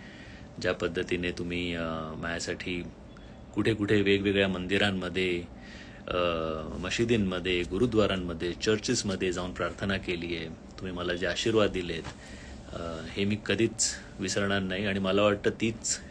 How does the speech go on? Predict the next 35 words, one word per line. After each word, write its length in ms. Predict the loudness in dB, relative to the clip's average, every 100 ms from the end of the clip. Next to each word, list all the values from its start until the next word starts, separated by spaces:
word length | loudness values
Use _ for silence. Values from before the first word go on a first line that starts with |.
| -4
शक्ती 380 | -4 0 6 6
आहे 80 | 6 0 -14 -14 -14 -14 0
ज्याच्यामुळे 420 | 2 4 4 6
आज 200 | 8 6
मी 80 | 2
उभा 260 | 0 0 0
राहू 140 | 0
शकलो 320 | -2 -4 -6
आहे. 80 | -6
So, 420 | -6 -4 -4 -4 -4
अ, 140 | -6 -8 -12 -16 -14 -8
thank 200 | -6 -4
you 160 | -2 0
so 120 | 0
much. 180 | 0 -2 -8 -10 -14 -14 -16 -8 0
माझ्याकडून, 640 | 2 4 4 4 4 4
माझ्या 240 | 2 2
परिवाराकडून, 800 | 0 0 2 2 2 0 -2 -2
माझ्या 220 | -4 -4
बायकोकडून, 640 | -2 -4 -4 -2 -2 -2 -4 -10 -14 -16 -16 -12 0
माझ्या 180 | 2 6
बायकोचे 420 | 4 6 4 4 4
तर 100 | 6
मानावे 400 | 4 4 4 4
तितके 240 | 2 4
आभार 260 | 4 4 0
कमी 280 | 0 0 -2
आहेत. 120 | -4 -8 -16 -16 -12 -8 -6
आणि 120 | -6
मला 220 | -2 2
असं 220 | 2 2
वाटतं 320 | 2 0 0 -2
की 520 | 0 0 0 -2 -4 -10 -16 -16 -16 -16 -4 0
परमेश्वर, 720 | 2 2 2 4 4 4 4
अ, 240 | 4 2